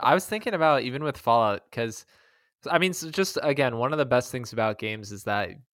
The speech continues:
you can do such crazy shit in them. Even with Fallout,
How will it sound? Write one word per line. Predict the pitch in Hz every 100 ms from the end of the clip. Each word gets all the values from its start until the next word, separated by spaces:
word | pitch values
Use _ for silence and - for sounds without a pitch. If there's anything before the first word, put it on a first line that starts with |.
| _
you | 120 120
can | - 113 110
do | 110 117 113 110 110 - _ _ _ _ _ _
such | - 147 131 -
crazy | - 127 117
shit | 110 - 123
in | 110
them. | 110 113
Even | 151 262 262
with | 202
Fallout, | - 139 135 113 104 107